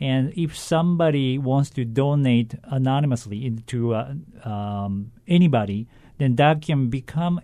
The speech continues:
a kidney to a stranger, and then actually that the person's, uh, donor can donate to somebody else, and then that'll, that'll, um, create a do-, domino effect.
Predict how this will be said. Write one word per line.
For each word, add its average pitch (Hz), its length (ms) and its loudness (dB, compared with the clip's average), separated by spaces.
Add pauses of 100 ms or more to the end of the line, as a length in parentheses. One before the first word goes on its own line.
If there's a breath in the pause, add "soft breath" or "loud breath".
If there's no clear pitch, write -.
a 135 420 -2 (800 soft breath)
kidney 175 300 2
to 131 160 -6
a 98 40 -4
stranger, 190 720 -2 (180)
and 151 300 -2
then 269 460 2 (180)
actually 185 480 0
that 151 320 4
the 165 60 -2
person's, 160 800 -2
uh, 117 560 -2 (280)
donor 196 380 2
can 123 200 0
donate 120 280 0
to 117 60 -4
somebody 117 380 -4
else, - 340 -2
and 117 200 0
then 127 280 0
that'll, 131 360 2
that'll, 127 320 -2 (340)
um, 101 460 -6
create 131 300 -2
a 110 40 -6
do-, 131 200 2
domino 127 720 0
effect. 139 520 -6